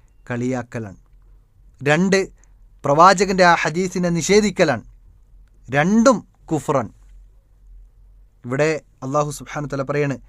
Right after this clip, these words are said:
"ലാ തഅ്തദിറു," നിങ്ങൾക്കിനി ഉദറില്ല, നിങ്ങൾക്കിനി ഇളവുകളില്ല.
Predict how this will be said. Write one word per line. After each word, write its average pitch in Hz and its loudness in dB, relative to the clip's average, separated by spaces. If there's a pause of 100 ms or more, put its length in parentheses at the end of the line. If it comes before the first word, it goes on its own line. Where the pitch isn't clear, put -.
(240)
"ലാ 135 0
തഅ്തദിറു," 139 -4 (120)
നിങ്ങൾക്കിനി 196 -2
ഉദറില്ല, 175 -2 (1120)
നിങ്ങൾക്കിനി 156 -4
ഇളവുകളില്ല. 135 -4